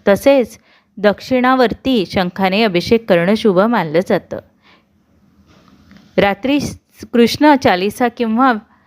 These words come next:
विष्णू सहस्त्रनामाचा पाठ करावा, यामुळे आर्थिक स्थिती सुधारण्यास मदत होईल. आर्थिक चणचण,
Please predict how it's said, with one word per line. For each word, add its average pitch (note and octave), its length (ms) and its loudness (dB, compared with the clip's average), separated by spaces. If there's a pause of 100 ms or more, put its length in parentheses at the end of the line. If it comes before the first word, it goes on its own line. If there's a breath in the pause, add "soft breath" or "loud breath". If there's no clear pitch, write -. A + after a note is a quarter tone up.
(180)
विष्णू A#3+ 360 0
सहस्त्रनामाचा B3+ 1000 0
पाठ F#3+ 320 -2
करावा, A3 480 0 (140)
यामुळे F#3+ 500 -2
आर्थिक G#3+ 380 -4
स्थिती A3+ 360 -2
सुधारण्यास G3+ 640 0
मदत F#3 340 0
होईल. F#3 180 -2 (1300 loud breath)
आर्थिक G#3 400 -2 (100)
चणचण, G#3 500 0